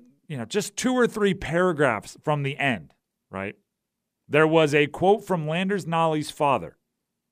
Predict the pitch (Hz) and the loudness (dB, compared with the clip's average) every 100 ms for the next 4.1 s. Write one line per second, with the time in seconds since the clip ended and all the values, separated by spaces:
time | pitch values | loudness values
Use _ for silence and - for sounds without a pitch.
0 | _ _ _ _ _ _ _ _ _ _ | _ _ _ _ _ _ _ _ _ _
1 | _ _ _ - 175 220 175 175 170 156 | _ _ _ -2 0 2 0 2 2 2
2 | 139 - - 180 156 147 135 135 190 143 | -2 -6 0 4 4 4 0 0 0 0
3 | 143 170 151 156 147 131 - 220 208 117 | 0 0 0 0 0 -2 -2 2 2 0